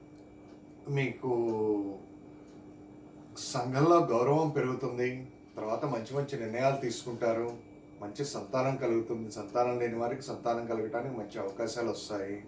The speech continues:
సంతానం యొక్క అభివృద్ధి బాగుంటుంది. గురువు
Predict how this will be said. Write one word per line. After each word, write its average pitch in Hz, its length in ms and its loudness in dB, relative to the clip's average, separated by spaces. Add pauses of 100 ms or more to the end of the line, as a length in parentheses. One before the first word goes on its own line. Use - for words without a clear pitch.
(680)
సంతానం 127 440 2
యొక్క 131 200 2
అభివృద్ధి 131 420 2
బాగుంటుంది. 107 560 0 (1120)
గురువు 156 240 8